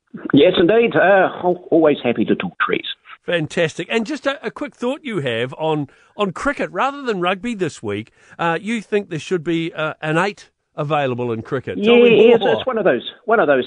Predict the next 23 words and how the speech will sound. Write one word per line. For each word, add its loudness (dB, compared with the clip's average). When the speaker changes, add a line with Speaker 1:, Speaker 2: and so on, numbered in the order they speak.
Speaker 1:
things, 0
the, 4
uh, -6
I 4
T -2
P 4
and, 0
uh, 4
those 4
Big 0
Bash 2
type -2
of -14
games. -2
And 2
it's, -2
uh, 4
it 2
occurs 2
to -8
me, 2
you 2
know, 2